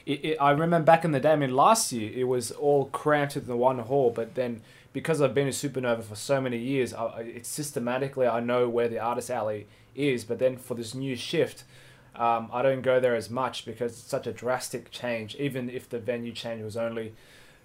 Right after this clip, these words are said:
couple of hundred meters. But there was definitely less people walking around Artist Alley,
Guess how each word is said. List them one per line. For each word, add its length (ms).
couple 240
of 40
hundred 200
meters. 640
But 400
there 100
was 120
definitely 440
less 300
people 420
walking 380
around 260
Artist 360
Alley, 440